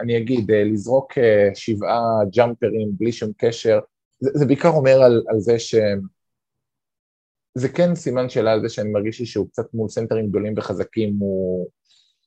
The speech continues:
הוא קצת מפחד ממגע, אה, והוא קצת, אה, בורח מזה, ו-, ושווה לי, ושווה, מה שנקרא, אה,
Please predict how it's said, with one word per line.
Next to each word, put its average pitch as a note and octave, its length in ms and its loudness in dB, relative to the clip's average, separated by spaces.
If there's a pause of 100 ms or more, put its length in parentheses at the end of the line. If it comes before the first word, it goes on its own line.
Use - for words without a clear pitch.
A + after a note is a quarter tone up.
(420)
הוא A#2 120 -8
קצת C3+ 200 -2
מפחד B2+ 340 -2
ממגע, A2 440 -2 (1300)
אה, G#2 460 -2
והוא G2 180 -4
קצת, - 360 0
אה, G#2+ 400 4 (100)
בורח A2 440 0
מזה, C3 220 -6 (160)
ו-, G2 360 -2 (120)
ושווה A2+ 320 -6
לי, G#2+ 100 0 (800)
ושווה, A2+ 720 0
מה G#2+ 120 -8
שנקרא, A2 640 -4
אה, G#2 260 -4